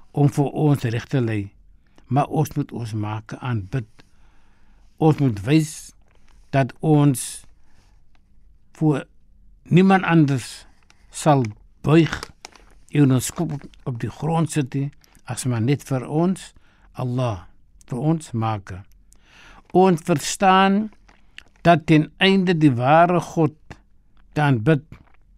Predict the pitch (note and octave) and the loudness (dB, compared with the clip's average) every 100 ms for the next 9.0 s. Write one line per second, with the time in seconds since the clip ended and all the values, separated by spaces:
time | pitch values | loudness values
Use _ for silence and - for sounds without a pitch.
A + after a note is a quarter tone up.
0 | _ _ _ _ - - - E3+ - - | _ _ _ _ -20 -6 0 0 0 0
1 | G3 G3+ F3+ D#3 F3 D3 G2+ - _ _ | 0 0 -2 0 0 0 0 -8 _ _
2 | - _ _ _ - D#3+ C3 D3+ - - | -20 _ _ _ -2 -2 0 -4 -4 2
3 | F3 D#3+ - D3 C3 C3+ C3 G2+ B2+ B2 | 2 2 2 2 2 0 -2 -2 -6 -6
4 | - D3 C3+ B2+ G#2+ D#2+ - - _ _ | -2 0 0 0 -4 -8 -14 -20 _ _
5 | _ _ _ _ _ _ _ _ - _ | _ _ _ _ _ _ _ _ -20 _
6 | - - - - D#3+ D#3 D#3 - G3 F#3+ | -20 -20 -6 2 4 4 2 0 0 2
7 | G3+ G3+ - E3+ D#3 D#3 C3 A#2 C3 D3+ | 0 0 2 2 4 2 2 0 2 4
8 | D#3+ E3+ D#3 - - F3 - - D#3+ F#3 | 2 -2 -4 -6 -4 -4 -4 -2 0 -2